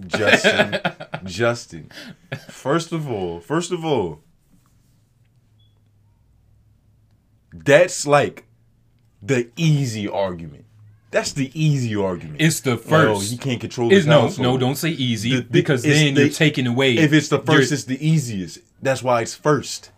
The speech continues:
Speaker 2: It's the first. It's not that it's easy. 'Cause
Speaker 1: It's
Speaker 2: some
Speaker 1: first
Speaker 2: niggas,
Speaker 1: because
Speaker 2: some
Speaker 1: it's
Speaker 2: niggas,
Speaker 1: easy.
Speaker 2: some niggas will hear that and be like, you know, nothing about it.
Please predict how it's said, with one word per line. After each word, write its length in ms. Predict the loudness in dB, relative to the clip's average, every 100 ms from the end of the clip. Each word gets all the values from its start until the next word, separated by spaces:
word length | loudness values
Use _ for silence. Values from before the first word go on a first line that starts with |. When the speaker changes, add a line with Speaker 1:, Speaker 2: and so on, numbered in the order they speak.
| -4
Speaker 2:
It's 160 | -4
the 120 | -4 -8
first. 500 | 0 0 0 -10 -10
It's 120 | -2
not 180 | 0 0
that 120 | -2
it's 160 | -2 -2
easy. 480 | 0 0 -2 -10 -12 _ _
'Cause 100 | 6
Speaker 1:
It's 100 | 6
Speaker 2:
some 160 | 6 8
Speaker 1:
first 160 | 8 6
Speaker 2:
niggas, 80 |
Speaker 1:
because 380 | 2 2 6 6
Speaker 2:
some 120 | 6
Speaker 1:
it's 100 | 4
Speaker 2:
niggas, 120 | 4 2
Speaker 1:
easy. 300 | 0 -6 -10
Speaker 2:
some 300 | -8 -2 0
niggas 200 | 0 -4
will 100 | -2
hear 140 | 0 2
that 240 | 0 -2 -8 _ _
and 100 | -6
be 80 | -2
like, 200 | 0 -2
you 60 | -4
know, 160 | -8 -10 _ _
nothing 420 | -2 -2 -2 -6
about 320 | -2 -2 -2
it. 80 | -8